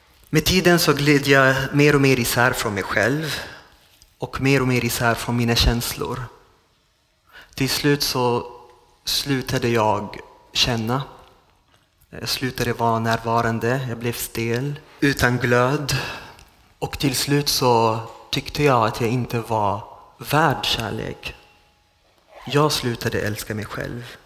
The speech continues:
Och det är väldigt ironiskt om du tänker på det, f-, för jag har ändrat mig själv för att bli älskad. Det slutade med att jag inte längre tyckte att jag var värd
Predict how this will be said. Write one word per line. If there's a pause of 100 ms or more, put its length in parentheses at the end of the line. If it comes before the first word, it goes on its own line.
(140)
Och
det
är
väldigt
ironiskt
om
du
tänker
på
det,
f-,
för
jag (160)
har
ändrat
mig
själv (120)
för
att (420)
bli
älskad. (680)
Det
slutade
med
att
jag
inte (160)
längre
tyckte
att
jag
var
värd